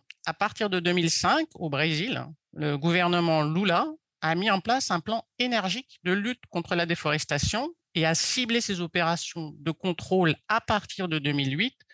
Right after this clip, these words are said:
sur ce qui s'appelait la liste noire des communes qui déforestaient le plus. Or, à l'époque,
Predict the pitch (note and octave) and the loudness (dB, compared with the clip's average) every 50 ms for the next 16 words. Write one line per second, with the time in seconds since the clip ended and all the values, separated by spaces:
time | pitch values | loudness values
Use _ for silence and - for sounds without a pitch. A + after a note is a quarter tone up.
0 | - - - - - - - _ - - - A#3+ B3+ C4+ C#4+ D4+ D#4 C#4 - - | -20 -20 -20 -20 -20 -20 -16 _ -4 0 4 4 6 6 6 4 4 2 0 -2
1 | F3+ - F3+ F3 - - G3 - - A#3+ C4 A#3+ F#3 F3 F3+ G3 A3+ A3 - - | -2 -2 -2 -2 0 0 0 2 2 2 4 4 4 4 4 2 0 -2 -4 -4
2 | - D#3+ D#3 D#3 D3+ D#3+ F3 F#3 G#3 G#3+ A3 A3 A3 F#3 D3+ B2+ - _ _ _ | -2 -2 0 0 2 4 4 4 6 4 4 2 2 -2 -4 -10 -12 _ _ _
3 | D#3+ D#3+ D3+ - G#3+ G3 G#3 G3+ A3 A3+ G#3+ G#3 - - - F3 D#3+ E3+ E3 - | -8 -8 -4 -2 -2 -2 0 -2 -2 -4 -6 -8 -10 -8 -6 -2 -2 -2 0 0
4 | F3 D3 D3+ D#3 - - - F#3 F3+ F3 - D#3 D#3+ D3+ - - D#3 D#3+ - - | 0 0 2 0 0 -2 0 0 0 0 -2 -4 -6 -6 -4 -4 -6 -4 -4 -4
5 | - - - _ _ _ _ _ - - - - - - - - - F3+ F3 E3+ | -6 -8 -10 _ _ _ _ _ -16 -16 -14 -16 -18 -18 -20 -4 0 2 4 4
6 | G#3 G#3 E3 - G#3 - - - - - - | 4 2 2 2 0 0 0 -2 -12 -20 -20